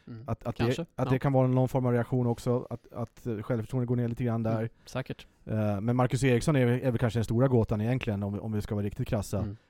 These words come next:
Speaker 2: Eh, poängkungen i, i grundserien.
Speaker 1: Mm.
Speaker 2: Som, som, alltså, som slutar på noll poäng
Speaker 1: Mm.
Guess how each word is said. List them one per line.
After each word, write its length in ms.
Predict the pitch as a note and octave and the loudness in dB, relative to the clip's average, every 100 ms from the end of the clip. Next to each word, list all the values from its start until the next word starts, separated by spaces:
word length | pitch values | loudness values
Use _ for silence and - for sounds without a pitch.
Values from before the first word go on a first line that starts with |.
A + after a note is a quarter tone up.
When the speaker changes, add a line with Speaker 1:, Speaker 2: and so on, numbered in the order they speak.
| - | -4
Speaker 2:
Eh, 800 | A2 G2 F#2+ F#2+ F#2+ F#2 F#2 E2 _ | 0 0 0 -2 -4 -6 -8 -10 _
poängkungen 720 | - A#2+ G#2 B2 B2 G#2+ G2 | -2 0 2 2 2 0 -2
i, 440 | G2 F2+ - - - | -6 -8 -10 -16 -14
i 60 | - | -8
grundserien. 720 | G#2+ G#2+ G2+ B2+ A#2 G#2 F#2+ - | -2 -2 0 0 2 0 -4 -6
Speaker 1:
Mm. 180 | A2+ G#2+ | -10 -6
Speaker 2:
Som, 160 | A#2+ | -6
som, 120 | B2 A#2 | -4 -4
alltså, 160 | G#2+ | -4
som 180 | G#2 A2 | -6 -4
slutar 240 | - G#2+ G2+ | -2 -2 -2
på 60 | |
noll 220 | G#2+ G2 | -2 -2
poäng 380 | F#2 A#2+ G#2+ F#2 - - | 0 0 0 -6 -12 -14
Speaker 1:
Mm. 200 | A2+ | -12